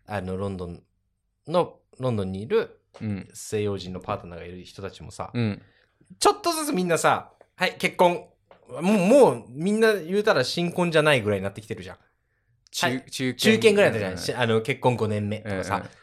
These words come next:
Speaker 1: あの、一緒にいて六年目とかさ。
Speaker 2: うんうんうん。
Speaker 1: で、ちょっとずつさ、いろいろなんかこう、ファンタジーじゃ語れない部分も出てくるやん。
Speaker 2: リアルになってきたね。
Speaker 1: いろいろリアルやん。
Speaker 2: <laughs> うん。
Speaker 1: だから、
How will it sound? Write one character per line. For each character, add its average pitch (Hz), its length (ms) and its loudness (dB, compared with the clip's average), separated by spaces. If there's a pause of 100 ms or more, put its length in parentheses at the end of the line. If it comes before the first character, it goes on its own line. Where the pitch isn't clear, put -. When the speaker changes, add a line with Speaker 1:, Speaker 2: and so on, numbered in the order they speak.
(160)
Speaker 1:
あ 98 120 -8
の、 101 80 -8
一 104 60 -6
緒 110 120 -8
に 107 120 -4
い 104 40 -10
て 107 100 -4
六 92 200 -8
年 92 160 -8
目 104 100 -12
と - 120 -20
か - 80 -20
さ。 90 220 -10
Speaker 2:
う - 60 -12
ん 92 40 -10
う - 20 -10
ん - 40 -14 (120)
う - 40 -12
ん。 - 120 -18
Speaker 1:
で、 170 120 -8
ち - 160 -6
ょ 247 40 -8
っ - 40 -14
と 277 120 -12
ず 277 140 -6
つ - 80 -10
さ、 123 400 2
い 135 80 -2
ろ 180 140 2
い 196 40 2
ろ 190 100 2
な 180 120 2
ん 143 40 -8
か 117 60 -12
こ 110 400 2
う、 - 40 -14
フ 196 60 0
ァ 214 40 6
ン 220 80 0
タ 165 100 2
ジ 123 120 -4
ー 104 60 -4
じ 104 80 -4
ゃ 98 220 -4 (340)
語 143 180 0
れ 143 80 -2
な 143 100 2
い 123 40 0
部 117 80 -2
分 107 100 -4
も 92 80 -8
出 98 100 -6
て 104 100 -6
く - 80 -8
る 90 60 -6
や 82 80 -10
ん。 - 40 -18 (240)
Speaker 2:
リ 120 180 2
ア 139 60 6
ル 117 60 2
に 95 60 -4
な 92 100 -2
っ - 20 -8
て - 100 -10
き - 100 -12
た 147 60 -4
ね。 131 140 0
Speaker 1:
い 190 40 6
ろ 247 140 8
い - 20 2
ろ 220 100 8
リ 196 180 8
ア 170 60 8
ル 139 100 6
や 87 120 0
ん。 80 100 -10
Speaker 2:
<laughs> - 80 -8
う 113 40 -2
ん。 101 180 -2 (100)
Speaker 1:
だ 202 100 -6
か 175 140 -4
ら、 160 80 0